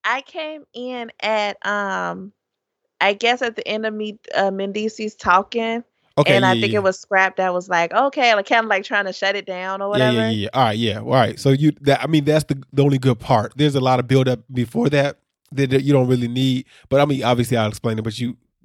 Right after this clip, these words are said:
Speaker 2: that part is important. In the, it, it's a continuous thread throughout the episode. Before we do jump in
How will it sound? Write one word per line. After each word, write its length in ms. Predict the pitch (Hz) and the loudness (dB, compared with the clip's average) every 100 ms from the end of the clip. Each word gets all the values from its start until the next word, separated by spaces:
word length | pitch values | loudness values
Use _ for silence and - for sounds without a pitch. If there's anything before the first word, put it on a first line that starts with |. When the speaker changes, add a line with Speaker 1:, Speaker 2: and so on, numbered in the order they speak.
| _ 120 | _ _
Speaker 2:
that 280 | 131 123 - | -2 -2 2
part 220 | 131 120 | 2 2
is 100 | 117 | -2
important. 360 | 113 120 110 | 0 0 2
In 160 | 139 160 | -2 -2
the, 60 | 143 139 | -4 -2
it, 180 | 131 131 _ _ _ _ | -4 -6 _ _ _ _
it's 180 | 160 156 | -2 -2
a 40 | 156 | -4
continuous 540 | 131 - 143 127 113 | -4 -2 -2 0 -2
thread 460 | - 120 117 107 - _ _ _ | 0 0 2 0 -8 _ _ _
throughout 280 | 135 120 117 | 4 4 4
the 120 | 120 | 0
episode. 500 | 117 120 120 113 113 - - | 0 -2 2 2 0 -6 -12
Before 240 | 139 165 | 4 4
we 120 | 156 | 4
do 340 | 147 151 139 - _ | 4 2 2 -6 _
jump 240 | 135 123 | 0 0
in 240 | 131 120 | 0 0